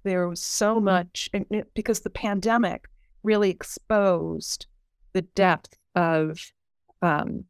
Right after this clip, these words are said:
of, um, structural racism in this country.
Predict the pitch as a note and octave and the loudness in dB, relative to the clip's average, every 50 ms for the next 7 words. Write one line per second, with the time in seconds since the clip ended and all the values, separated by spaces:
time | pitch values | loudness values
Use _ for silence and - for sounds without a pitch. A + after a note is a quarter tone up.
0 | _ _ _ _ _ _ _ _ _ - F3+ E3 E3 D#3+ D#3 - - - _ - | _ _ _ _ _ _ _ _ _ 0 0 2 2 0 -2 -6 -14 -16 _ -2
1 | F3+ E3+ D#3+ D#3 - - - - - - - - - - G#3+ G3+ - - - E3+ | -2 0 0 0 -2 -4 -6 -8 -10 -10 -8 -8 -4 -2 -2 -2 -2 -4 -6 -6
2 | E3+ D#3+ F3+ F3+ F3 F3+ - - D#3+ D#3+ D#3 D#3+ D3 - - E3+ E3+ D3+ D3+ D3+ | -4 -4 -2 -2 -2 -2 -4 -4 -4 -4 -4 -4 -6 -6 -4 -4 -2 -2 -2 -4
3 | - - - - D3 D#3+ - - - - D3 - | -6 -8 -8 -6 -6 -6 -6 -6 -8 -8 -8 -10